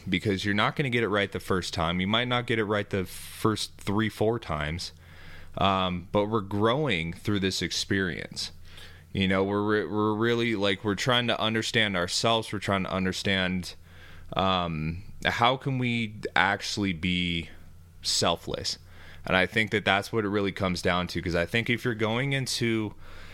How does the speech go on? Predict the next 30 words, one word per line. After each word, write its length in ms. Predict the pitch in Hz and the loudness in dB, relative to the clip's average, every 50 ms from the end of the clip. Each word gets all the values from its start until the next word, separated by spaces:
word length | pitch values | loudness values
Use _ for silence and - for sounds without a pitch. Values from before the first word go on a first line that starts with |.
| - - | -10 -2
if 220 | - - 127 127 - | 2 2 2 2 2
you're 100 | 131 127 | -2 0
going 420 | 120 123 139 156 165 180 185 160 | 2 2 2 2 2 0 0 0
into 920 | 143 139 139 135 127 - - - 131 127 127 127 123 120 117 113 107 101 - - - | 0 0 0 0 0 -2 0 0 2 2 2 0 0 0 0 0 -2 -4 -6 -10 -6
the 140 | - 110 113 | -2 0 2
mental 300 | 110 113 117 117 113 107 | 2 2 2 2 0 0
health 340 | 101 - 113 107 107 104 - | 0 0 0 0 0 0 -4
field 640 | - - - 98 95 92 92 90 90 87 87 - - - - - - - - - - - - | -8 -2 0 2 2 2 2 0 0 -2 -4 -6 -10 -10 -12 -16 -20 -20 -20 -18 -16 -14 -12
thinking 560 | - - - 123 117 110 - 120 113 107 98 | -6 0 2 2 2 2 0 -2 -2 0 2
that, 280 | 98 95 92 87 - - | 2 2 2 0 0 0
like, 300 | 101 98 95 95 92 - | 0 2 2 2 0 0
"Oh, 120 | 104 104 | 0 0
I'm 120 | 104 110 | 0 0
gonna 160 | 117 117 104 92 | 0 0 0 0
save 400 | - - - 101 104 101 92 95 | 0 0 2 2 0 2 2 2
everyone," 640 | 92 90 95 95 92 90 92 95 95 95 95 92 90 | 0 2 2 -2 -2 0 0 0 2 2 0 0 0
and 180 | 87 85 82 - - - - - - - - - - | 0 -2 -4 -6 -8 -14 -14 -14 -14 -12 -10 -4 -2
about 320 | - 107 107 104 98 - | 4 4 4 4 4 0
personal 440 | - - 117 110 - - 110 101 98 | 0 0 0 0 0 -2 -4 -4 -2
glory 320 | 90 98 101 101 95 95 | 0 2 2 2 2 2
and 80 | 95 95 | 0 0
all 140 | 92 92 90 | 0 0 0
this 120 | 87 - | 0 0
shit, 240 | - - 107 98 87 | 0 0 0 0 0
like, 240 | 92 92 90 - - | 0 -2 -2 -2 -2
you're 80 | 135 | 0
gonna, 240 | 147 160 147 123 101 92 82 | 0 0 0 0 -2 -2 -2
you're 140 | 104 113 | -2 0
gonna 120 | 117 110 90 | 0 0 -2
fail. 340 | - - - - - - | 0 -2 -2 -2 -2 -6